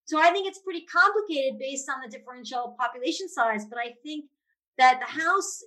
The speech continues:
is just simply, well, we can, it's another podcast, but I think the House just doesn't function anymore. I think any sort of sense of representation, given the size of districts, seven hundred eleven thousand people, it's gonna get bigger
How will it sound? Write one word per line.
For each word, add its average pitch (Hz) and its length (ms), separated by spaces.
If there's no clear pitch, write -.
is 254 220
just - 160
simply, 294 400
well, 233 100
we 226 80
can, 208 260
it's - 100
another 220 200
podcast, 226 600
but 254 100
I 302 60
think 330 120
the 285 60
House 277 360
just 220 200
doesn't 214 300
function 392 340
anymore. 170 320
I 247 60
think 277 200
any 269 200
sort 247 180
of 208 60
sense 320 400
of 220 80
representation, 233 720
given 247 180
the 208 100
size 247 520
of 214 120
districts, 294 500
seven 220 200
hundred 220 260
eleven 214 260
thousand 208 280
people, 269 400
it's - 100
gonna 170 180
get 165 180
bigger 247 380